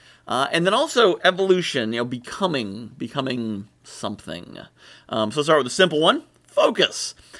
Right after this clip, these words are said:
One of the issues, one of the, I think one of the reasons I was feeling kinda burnt last week, uh, was a couple things. One was that the week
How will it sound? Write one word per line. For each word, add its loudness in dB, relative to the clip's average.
One 4
of -4
the 4
issues, 2
one 0
of 0
the, 2
I 2
think -2
one 4
of 4
the 2
reasons -2
I 4
was 0
feeling -2
kinda -2
burnt -2
last -2
week, -6
uh, 2
was -2
a -12
couple -4
things. -4
One 2
was 4
that 0
the -2
week -4